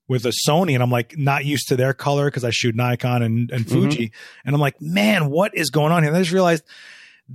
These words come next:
Speaker 1: it's just different color science, and it's what the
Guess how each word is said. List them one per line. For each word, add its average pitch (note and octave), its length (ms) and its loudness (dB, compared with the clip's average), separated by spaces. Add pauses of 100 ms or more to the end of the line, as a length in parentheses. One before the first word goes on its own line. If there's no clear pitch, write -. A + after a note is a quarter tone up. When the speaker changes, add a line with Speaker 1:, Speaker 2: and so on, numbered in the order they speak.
(160)
Speaker 1:
it's - 220 -2
just D3+ 260 -2
different D#3 300 0
color G3 240 0
science, A#2+ 400 -2
and C3 100 -2
it's A2 80 -10
what D3 220 0
the D3 140 2